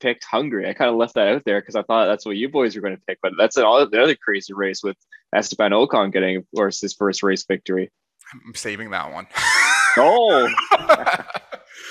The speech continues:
Speaker 2: I, I, I mentioned it right before the race, but, uh, yeah,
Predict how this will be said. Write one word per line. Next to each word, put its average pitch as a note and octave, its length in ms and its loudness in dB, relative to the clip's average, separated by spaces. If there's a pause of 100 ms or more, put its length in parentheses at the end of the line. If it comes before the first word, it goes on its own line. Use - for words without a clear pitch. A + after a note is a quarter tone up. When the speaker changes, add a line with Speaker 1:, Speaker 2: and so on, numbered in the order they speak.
(120)
Speaker 2:
I, D#3 280 2
I, D3+ 460 2
I C#3 40 0
mentioned D#3 380 0
it D3 60 6
right C#3 200 2
before C3+ 300 -2
the A2+ 100 -6
race, A#2 340 -2
but, G#2+ 300 -8
uh, G#2 400 -4 (180)
yeah, B2 220 2